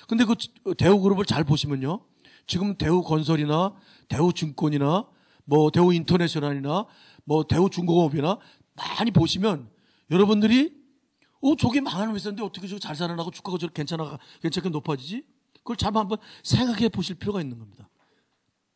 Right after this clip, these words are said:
그러니까 실질적으로 김우중이라는 그 지배주주로부터 대우그룹을 끊어놓은 것이지 회사를 죽인 건 아니거든요. 그러니까 우리가 재벌 개혁에 우리 초점을 어디다 맞춰야 되느냐.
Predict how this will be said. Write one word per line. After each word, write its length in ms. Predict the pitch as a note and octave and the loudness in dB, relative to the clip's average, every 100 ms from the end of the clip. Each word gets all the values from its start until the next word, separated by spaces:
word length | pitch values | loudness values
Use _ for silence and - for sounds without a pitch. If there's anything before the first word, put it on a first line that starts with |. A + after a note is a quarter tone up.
| _ _ _ _ _ _ _ D#3+ | _ _ _ _ _ _ _ -2
그러니까 300 | A#3 D3 - _ _ _ | 0 0 -4 _ _ _
실질적으로 880 | - - D4 C4 A3+ A#3 C#4 D#4+ _ _ _ _ _ | -10 -6 -4 0 0 2 0 -2 _ _ _ _ _
김우중이라는 920 | - E3+ G3 A3 A#3+ A#3 B3 C4 A#3+ - | -6 0 2 2 2 4 2 2 -4 -8
그 160 | A3 | -8
지배주주로부터 1040 | - - D#3+ G#3+ E3 E3+ F#3 E3 - G#3+ A3+ - _ - | -8 -6 -2 -2 -4 -4 -4 -4 -2 -2 -2 -6 _ -8
대우그룹을 640 | - F#3 D#3+ E3 F3+ G3+ - _ | -2 -2 -2 -2 -2 -2 -6 _
끊어놓은 360 | D#4+ D#4+ B3+ F3 | 0 2 2 0
것이지 480 | C#3+ - E3 B2+ - _ _ _ _ _ - | -4 -6 -6 -6 -10 _ _ _ _ _ -4
회사를 380 | D#3+ G3 B3 A3 | 0 2 0 -2
죽인 260 | F3+ G3+ | -8 -10
건 100 | G#3 | -8
아니거든요. 500 | F3+ C#3+ C3 B2 F#3 - _ _ _ _ _ _ _ | -8 -10 -14 -14 -14 -16 _ _ _ _ _ _ _
그러니까 180 | _ A3+ | _ -4
우리가 260 | G#3 A3 E3 - _ | 0 0 -2 -8 _
재벌 380 | - D3 F#3+ B3 | -6 0 2 2
개혁에 540 | G3+ F#3 D3+ G3 C#3+ - _ _ _ _ - | 0 -2 -2 -2 -4 -10 _ _ _ _ -10
우리 100 | G3 | -8
초점을 340 | A3 C#4 B3 | -6 -4 -2
어디다 300 | D3 E3 G3+ | -2 -2 -2
맞춰야 280 | E3+ - C#3 | -4 -8 -12
되느냐. 300 | A2+ G2+ F2 | -14 -20 -20